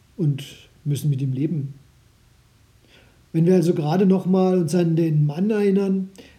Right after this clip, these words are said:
der da an der Wand entläuft und einen Schatten wirft, das Bemerkenswerte, die Hörner auf seinem Schatten sind nur mehr so als kleine Striche zu erkennen,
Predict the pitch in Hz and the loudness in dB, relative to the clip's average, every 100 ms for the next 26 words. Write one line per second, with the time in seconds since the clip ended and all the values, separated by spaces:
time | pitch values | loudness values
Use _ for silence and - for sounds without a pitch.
0 | - 175 175 175 165 156 156 143 185 233 | -2 2 2 2 0 0 0 0 2 2
1 | 196 214 208 208 214 208 202 208 180 180 | 2 0 0 -2 0 0 2 0 0 -2
2 | 170 156 - 165 240 226 233 - - - | -4 -4 -4 -4 0 2 2 0 -12 -20
3 | _ _ _ _ _ _ _ _ _ _ | _ _ _ _ _ _ _ _ _ _
4 | - - 151 147 170 233 208 226 220 220 | -18 -4 0 0 -2 -4 -2 -2 -2 -4
5 | 208 - - _ _ - 139 104 202 240 | -6 -16 -20 _ _ -8 -6 -4 -2 -2
6 | 170 147 - 143 151 147 151 180 190 - | -2 -6 -6 -6 -6 -6 -8 -6 -8 -10
7 | - _ _ _ _ _ - - 180 175 | -20 _ _ _ _ _ -10 0 2 2
8 | 180 - - _ _ _ _ _ _ _ | -4 -10 -20 _ _ _ _ _ _ _
9 | - 196 202 196 202 190 202 185 - - | -4 2 4 4 0 0 -2 -2 -6 -8
10 | - 196 185 202 - - - 240 247 - | -4 0 2 0 -2 -8 2 2 2 0
11 | 156 139 147 151 208 214 | -4 -4 -4 -4 -4 -8